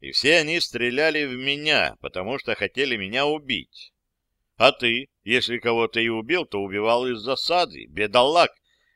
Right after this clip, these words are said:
которые не могли тебе ответить. Не правда ли, Чичо?» Этого Хорхе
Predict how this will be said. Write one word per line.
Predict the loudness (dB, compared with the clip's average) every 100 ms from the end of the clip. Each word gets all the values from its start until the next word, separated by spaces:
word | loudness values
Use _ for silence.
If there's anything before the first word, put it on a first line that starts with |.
| -4
которые | -2 2 2
не | 0
могли | -2 -2 -2
тебе | -2 0 0
ответить. | 2 0 0 -4 -20 -20 -20 _
Не | -10
правда | -4 4 6 6 4 -2
ли, | -6 -8
Чичо?» | -10 -10 -8 -6 -6 -8 _ _ _ _ _ _ _ _
Этого | 4 6 6 4 0
Хорхе | 2 2 2 0 -4